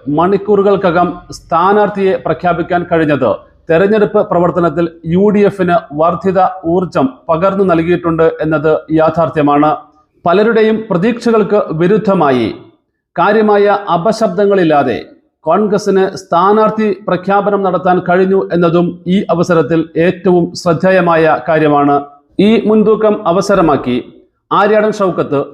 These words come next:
തന്റെ തെരഞ്ഞെടുപ്പ് പ്രവർത്തനങ്ങളിൽ അതിവേഗം മുന്നോട്ട് നീങ്ങുകയാണ്. എന്നാൽ നിലമ്പൂരിലെ എൽ ഡി എഫ് സ്ഥാനാർത്ഥി ആരായിരിക്കുമെന്നാണ് ഇപ്പോൾ രാഷ്ട്രീയ കേരളം ആകാംക്ഷയോടുകൂടി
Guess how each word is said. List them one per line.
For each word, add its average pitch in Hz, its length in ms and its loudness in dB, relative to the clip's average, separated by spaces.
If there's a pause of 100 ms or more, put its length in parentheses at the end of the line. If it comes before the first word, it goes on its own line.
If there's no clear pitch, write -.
തന്റെ 175 260 0 (340)
തെരഞ്ഞെടുപ്പ് 214 540 2
പ്രവർത്തനങ്ങളിൽ 165 640 2 (260)
അതിവേഗം 180 520 0 (300)
മുന്നോട്ട് 202 480 2 (200)
നീങ്ങുകയാണ്. 170 640 2 (460)
എന്നാൽ 175 240 4 (600)
നിലമ്പൂരിലെ 233 600 2 (260)
എൽ 208 80 2 (120)
ഡി 240 120 0
എഫ് 240 120 0
സ്ഥാനാർത്ഥി 208 500 0 (280)
ആരായിരിക്കുമെന്നാണ് 202 1000 2 (260)
ഇപ്പോൾ 196 240 0 (280)
രാഷ്ട്രീയ 214 400 0 (100)
കേരളം 180 340 2 (220)
ആകാംക്ഷയോടുകൂടി 190 960 0